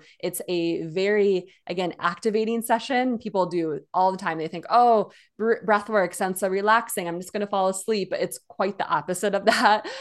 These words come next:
Um, and you'll find within five to ten minutes, you feel so energized and you're so internally engaged with what's happening with your emotions and that internal landscape, especially if you're a very visionary person,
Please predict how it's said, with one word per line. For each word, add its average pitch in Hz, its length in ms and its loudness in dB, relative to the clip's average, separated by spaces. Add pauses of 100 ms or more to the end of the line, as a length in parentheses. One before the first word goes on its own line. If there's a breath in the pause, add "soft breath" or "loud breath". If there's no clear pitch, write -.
(140 loud breath)
Um, 185 380 6
and 185 460 0 (180)
you'll 196 180 2
find 190 340 0
within 175 520 -4 (140)
five 202 260 4
to 202 80 -6
ten 180 260 -8
minutes, 185 500 -6 (340 soft breath)
you 208 180 -2
feel 202 300 0
so 214 480 0
energized 196 1000 -2
and 185 160 -4
you're 196 160 0
so 196 520 0
internally 190 760 -6
engaged 165 680 -6
with 170 140 -6 (240)
what's - 220 -6
happening 180 420 -8
with 170 140 -8
your 170 120 -4
emotions 214 760 -6 (320 soft breath)
and 196 120 -2
that - 140 -2
internal 175 460 -6
landscape, 185 640 -6
especially 180 540 -6
if 170 100 -6
you're 165 160 -2
a 160 80 -2
very 160 260 -2
visionary 156 560 -8
person, 214 580 -4